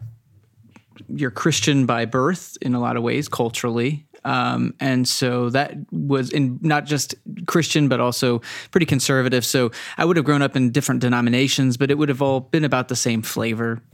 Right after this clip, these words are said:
in terms of basic, uh, tenets of the faith, inerrancy of Scripture, um, that kind of thing. And, uh, and, and definitely, I, you know, say a prayer to get saved, to avoid hell,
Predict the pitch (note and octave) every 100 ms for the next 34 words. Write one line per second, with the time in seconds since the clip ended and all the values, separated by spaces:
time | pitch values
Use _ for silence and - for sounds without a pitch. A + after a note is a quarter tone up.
0 | - B2 A#2+ A#2+ A#2+ A2+ A#2+ A#2 A2+ B2+
1 | A#2+ - A#2+ - - - B2 B2 B2 B2
2 | B2 A#2+ A#2+ A#2 A#2 A#2 A#2 A2+ A#2 A#2
3 | A#2+ A#2 B2 A2 - A#2+ A2+ - A#2+ A#2
4 | A2+ - - - A2+ A2+ A2+ A2 A2+ B2+
5 | F3 B2+ B2+ A#2+ A2+ A2+ A2 A2+ - A2
6 | - C#3 C3 B2 B2 B2 D3+ D3+ C#3+ C#3
7 | C3 C3 B2+ B2+ - B2 A#2+ A#2 A#2 -
8 | - - D3 B2 A#2+ - C3 A#2+ - A#2+
9 | A#2 A2+ B2 A#2+ - - A2+ A2+ A2+ A2
10 | - - B2 A2+ A2+ A2+ - A2 A2 G#2+
11 | A2